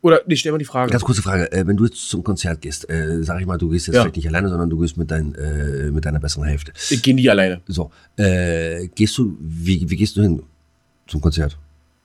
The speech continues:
Speaker 2: Oder, oder wie sieht
Speaker 1: Ja.
Speaker 2: denn dann, äh, ich, so, jetzt ist es, äh, zwanzig Uhr, ähm, du machst dich,
Speaker 1: Ja.
Speaker 2: äh, zu Hause ist es achtzehn Uhr, so, und jetzt sagst du so, äh, hier, ne, denk dran, naja, Konzert.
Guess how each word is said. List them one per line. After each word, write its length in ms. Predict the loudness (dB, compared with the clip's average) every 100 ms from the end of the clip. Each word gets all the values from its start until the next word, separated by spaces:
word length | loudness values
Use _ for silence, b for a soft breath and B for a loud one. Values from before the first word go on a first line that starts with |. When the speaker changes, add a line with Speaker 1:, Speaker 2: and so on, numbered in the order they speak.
| _ _ _ _ _
Speaker 2:
Oder, 240 | 6 6 6
oder 260 | 4 4
wie 100 | 2
sieht 120 | 0
Speaker 1:
Ja. 60 | 0
Speaker 2:
denn 60 | 2
dann, 200 | 2 2
äh, 360 | 2 2 2 -2 -4 -10 -4
ich, 200 | -2 -2 -2
so, 200 | -2 -2
jetzt 200 | -2 -4
ist 180 | -4 2
es, 160 | 2 0
äh, 120 | -4
zwanzig 300 | 0 0 2
Uhr, 200 | 2 0 -6 B B B 2
ähm, 340 | 4 4 2 -4
du 80 | -6
machst 140 | -4 -6
dich, 160 | -8 -2
Speaker 1:
Ja. 160 | -2 -2 _ _ -6
Speaker 2:
äh, 120 | -6 -4 -8
zu 140 | -2 2
Hause 260 | 4 4
ist 100 | 2 0
es 120 | -2
achtzehn 300 | -4 -4 -2
Uhr, 160 | 0
so, 120 | 0 0
und 60 |
jetzt 80 | 0
sagst 160 | -2 -4
du 40 |
so, 180 | -2 -2 0
äh, 320 | 0 2 0 -4 -10 _
hier, 220 | 0 2 4
ne, 200 | 2 0 -2
denk 160 | -2
dran, 140 | -2 -8 -14 -8
naja, 200 | -6 -4
Konzert. 420 | -6 -6 -6 -8